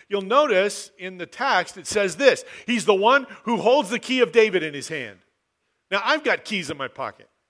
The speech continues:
And here's what I've learned about keys. Keys open doors. Keys also mean that you have responsibility and you're accountable for certain things. I want less keys because it makes me less accountable for more stuff, I guess you could say.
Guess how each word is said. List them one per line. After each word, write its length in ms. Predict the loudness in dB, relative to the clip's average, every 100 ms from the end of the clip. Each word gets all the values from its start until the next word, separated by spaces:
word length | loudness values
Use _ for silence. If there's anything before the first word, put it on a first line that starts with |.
| _ _ _ _ _ _ _ _ _ _ _ -12
And 160 | -6
here's 220 | -4 0
what 140 | 4 4
I've 160 | 4
learned 180 | 0 -4
about 240 | 0 -2 -2
keys. 460 | -16 -16 _ -20 _ _ _
Keys 280 | -4 -4 0
open 280 | 0 0 -4
doors. 400 | -2 -2 -8 _ _ _ _ _ _ _ _ _
Keys 240 | -10 -6 0
also 360 | 0 2 0
mean 320 | 0 -4 -6 -8
that 140 | -8
you 100 | -2
have 160 | -2 -4
responsibility 760 | -8 -8 -8 -6 -4 -4 -6
and 100 | -10
you're 120 | -10
accountable 460 | -8 -6 -4 -4 -8
for 100 | -12
certain 260 | -18 -18
things. 260 | _ -20 _ _ _ _ _ _ _ -4
I 80 | -2
want 200 | -2 -2
less 220 | -2 -4
keys 480 | -12 -12 -14 _ _ _ _ _ _ _ -8
because 140 | -4
it 80 | -2
makes 200 | -4 -4
me 80 | -4
less 220 | -4 -4
accountable 420 | -6 -6 -4 -8
for 220 | -10 -14
more 280 | -12 -8 -8
stuff, 380 | -4 -2 -2 -6
I 80 | -14
guess 200 | -16 -16
you 60 |
could 160 | -20 -20
say. 160 | -20